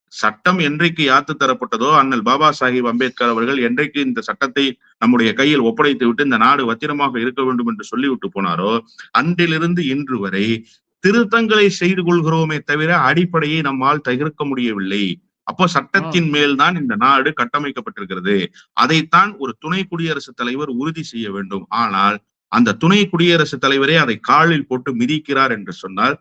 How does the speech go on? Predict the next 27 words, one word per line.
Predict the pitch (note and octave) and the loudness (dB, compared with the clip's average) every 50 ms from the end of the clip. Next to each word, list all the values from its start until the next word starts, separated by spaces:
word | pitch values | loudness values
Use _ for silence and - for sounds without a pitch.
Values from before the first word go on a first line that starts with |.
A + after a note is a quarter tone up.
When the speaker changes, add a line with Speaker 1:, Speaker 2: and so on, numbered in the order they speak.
| _ _ _ _ _ - | _ _ _ _ _ -2
Speaker 1:
இது | G#2+ A#2+ C3+ E3 G3+ G3 - - | 0 2 4 4 2 2 -2 -4
எத்தகைய | A2 A2+ A#2+ - G3 F#3+ D#3+ E3 E3 E3+ D#3+ | -4 -4 -2 0 0 0 2 2 2 2 0
மோசமான | B2+ A2+ C3 D#3+ D3+ - D#3 C#3+ D3 D3+ D3+ C#3 B2 | 0 -2 -2 -4 -2 -4 -4 -4 -2 -2 0 0 -2
சூழலை | - - - C#3+ C#3+ B2+ C3+ E3 F#3+ | -4 -4 -4 -2 0 0 0 0 -2
இந்த | E3+ C#3+ A#2+ G2+ G2+ F#2+ | -2 -4 -2 -2 -2 0
நாட்டில் | F#2+ A#2+ C#3 C#3+ C#3 - D3+ C3+ | 2 2 0 0 0 -4 -6 -2
உருவாக்கி | A2+ B2 C#3 D#3 D#3+ D3+ D3 - - C3+ | -2 -2 0 0 0 0 -2 -2 -4 -4
இருக்கிறது | B2+ A#2+ A#2 B2 A#2+ A#2+ B2 A#2+ | -4 -2 -2 -2 0 0 0 0
என்பதற்கு | - A2 A2 G#2 G#2 F#2+ F#2+ F#2+ - C3 C3+ C3 | -2 -4 -4 -4 -4 -4 -4 -4 -4 -4 -4 -2
இதை | - A#2+ B2+ D3+ D3+ C#3+ | -2 0 0 2 0 0
விட | C#3 D#3+ F#3 F3+ | 2 2 0 2
மிகச்சிறந்த | C3+ C3 C3+ C#3+ C#3+ - C#3+ C#3+ D3 D3 C#3+ | 2 2 0 0 0 0 0 0 0 0 -2
உதாரணம் | B2+ A#2+ B2 C3 C#3 C#3 C3+ C3 B2+ A#2+ | -2 0 2 2 2 2 2 2 0 0
இல்லை | A#2 B2+ C#3 C#3 | 0 0 0 0
என்றுதான் | C3 B2 A#2 A2+ G#2+ C3 E3+ | 0 0 -2 -2 -2 -4 -2
நான் | F#3 E3 C3+ - | -2 -4 -4 -6
புரிந்து | A#2 A2+ A2 G2+ G2 | -6 -8 -6 -6 -6
கொள்கிறேன். | F2+ E2 - - - - - _ _ _ _ _ _ _ _ _ _ _ _ _ _ _ _ _ _ _ _ _ _ _ _ _ _ _ _ _ _ _ _ _ - | -8 -8 -12 -12 -14 -14 -14 _ _ _ _ _ _ _ _ _ _ _ _ _ _ _ _ _ _ _ _ _ _ _ _ _ _ _ _ _ _ _ _ _ -10
Speaker 2:
இது | E3 F3+ F3 F3+ F3 E3+ E3+ | -8 -2 0 0 2 4 4
ஆளுநர், | D#3 E3 F#3+ A3+ C#4 C#4+ C#4+ C#4+ C#4+ C#4+ D4 C#4 - - - _ - | 4 4 4 4 4 4 4 4 4 2 2 -4 -6 -14 -20 _ -4
அ, | F3 F3 E3+ E3+ E3 | 0 2 4 4 4
முதல்வர் | E3 F#3 G3+ A#3+ A#3+ A#3 A#3 A3+ | 2 2 2 4 6 6 4 4
மோதல் | A3 F#3+ F#3+ G#3+ A3+ A3+ A3 | 4 4 4 6 6 6 4
என்பதை | G3+ G3 F#3 F3 E3+ D#3+ E3+ | 4 2 2 2 0 0 2
தாண்டி, | - E3 F3 F#3+ F#3+ F#3 G#3 A#3+ A#3+ - - _ - | 2 2 2 4 2 0 -2 -2 -4 -8 -12 _ -16
அ, | D3 D3+ D3+ C#3+ | -10 -10 -10 -6
துணை, | - F#3+ G#3+ B3 C#4 C#4+ C4+ B3 G#3+ F#3+ F3 | -2 0 2 4 4 6 6 6 4 4 4